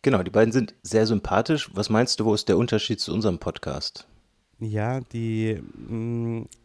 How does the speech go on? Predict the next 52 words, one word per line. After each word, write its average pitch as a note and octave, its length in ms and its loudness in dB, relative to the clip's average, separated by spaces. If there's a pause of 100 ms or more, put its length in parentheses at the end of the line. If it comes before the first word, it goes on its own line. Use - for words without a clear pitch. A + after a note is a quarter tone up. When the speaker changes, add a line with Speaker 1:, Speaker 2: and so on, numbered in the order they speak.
(520)
Speaker 2:
haben's C#3+ 240 2
selbst - 300 -2
schon A2+ 140 2
in A2+ 80 0
ihrem C3 240 0
Podcast - 440 -6
gesagt, G#2 340 -6
dass G2+ 220 -10
wir B2 380 -2 (380)
eher G#2+ 220 0
technikaffin C#3 1200 -4
Speaker 1:
Zu C3 140 -2
Speaker 2:
sind. B2 60 6 (100)
Speaker 1:
informa-, G2 320 0 (140)
ich - 100 -16
glaub, - 240 -4
zu - 120 -2
informatisch. F#2+ 880 0 (180)
Und F2 260 -14
genau, D#2 340 -6
also E2+ 180 -8
Speaker 2:
Ja, G2+ 80 -2
Speaker 1:
das, G2+ 140 2
Speaker 2:
wobei G#2 100 2
Speaker 1:
das G#2+ 80 6
Speaker 2:
wir A2+ 60 6
Speaker 1:
ist G#2+ 120 2
Speaker 2:
das A2+ 60 6
Speaker 1:
das, A2 100 6
Speaker 2:
gar - 0 -
nicht A#2+ 80 2
Speaker 1:
wie G2+ 60 0
Speaker 2:
so G#2 60 2
Speaker 1:
sich A2 60 -2
das, - 140 0
Speaker 2:
finden, A#2 100 0
Speaker 1:
glaub F2+ 200 0
ich E2+ 60 -6
Speaker 2:
aber G2+ 380 -4
naja, G#2+ 320 0
ist - 240 -2
so. G#2 220 0 (460)
Ähm, A2+ 280 2
und A2+ 300 0
bei G#2+ 140 2
denen A2 240 0
wird's A2 200 -4
wahrscheinlich G#2 460 -2
eher G#2 380 2
auf - 160 -6
die, G2 420 -2
ähm, F#2+ 320 -6